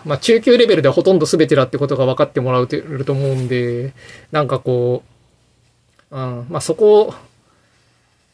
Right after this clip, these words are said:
の解説はすごい意味があるというか、重要だってのは分かってくれると思うんですけど、いや、初めて見る人にとっては、あそこで切れられても困ると思うんですよね。う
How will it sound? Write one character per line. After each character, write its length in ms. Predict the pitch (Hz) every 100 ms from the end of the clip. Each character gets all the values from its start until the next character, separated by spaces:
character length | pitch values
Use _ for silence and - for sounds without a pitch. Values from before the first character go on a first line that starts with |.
| -
の 60 |
解 180 | 190 202
説 460 | 180 208 165 170 - - -
は 100 | 170
す 100 | 143
ご 120 | 170
い 160 | 147 135 _ _ _ _ - _ -
意 120 | 196
味 100 | 160
が 100 | 139
あ 60 |
る 80 | 139
と 120 | 139
い 80 | 123 120
う 40 |
か、 200 | 127 120
重 180 | 147 160
要 160 | 165 165
だ 100 | 160
っ 60 |
て 120 | -
の 120 | 123 123
は 60 |
分 40 | 123
か 60 |
っ 40 | -
て 80 | 143
く 80 |
れ 80 | 135
る 80 | 127
と 80 | 135
思 160 | 131
う 20 | 127
ん 60 |
で 80 | 123
す 100 | -
け 100 | -
ど、 280 | 127 123 123
い 60 |
や、 80 | -
初 240 | - 214 -
め 80 | 381
て 100 | 190
見 120 | 185
る 80 | -
人 140 | 180
に 100 | 160
と 100 | 143
っ 20 |
て 140 | - 135
は、 220 | 123 - - - - -
あ 100 | 254
そ 140 | -
こ 100 | 392
で 100 | 403
切 200 | - 370
れ 100 | 330
ら 100 | 330
れ 100 | 294
て 100 | 185
も 80 | 151
困 200 | 170 208
る 80 | 180
と 60 |
思 160 | 143 135
う 20 | 127
ん 20 |
で 80 | 117
す 100 | 131
よ 120 | 135
ね。 280 | 220 254 - _ _ _ _ _ _ _ _
う 60 | -